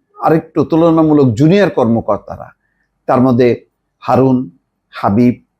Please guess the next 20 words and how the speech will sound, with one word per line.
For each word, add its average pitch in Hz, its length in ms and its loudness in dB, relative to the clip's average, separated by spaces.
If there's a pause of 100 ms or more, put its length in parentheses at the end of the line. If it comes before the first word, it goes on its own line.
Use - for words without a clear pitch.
(360)
ওইদিকে 117 320 0
মনিরুল 127 640 2 (480)
সহ 139 460 -2 (240)
আরও 143 460 0 (100)
পাঁচ 143 140 -2
সাতজন 127 520 -4
কর্মকর্তা, 120 680 -4 (560)
তারা 113 420 0 (460)
এই 113 320 0
কর্মকাণ্ডগুলো 113 720 -2
করেছে 143 440 -4 (340)
এবং 107 400 0 (460)
এখন, 107 520 -2 (320)
আহ, 110 200 -2
অধিকাংশই 156 580 0
তাদের 120 260 -2
মধ্যে 127 200 0
মূল 147 300 2
মূল 143 260 2
আসামি 123 460 -2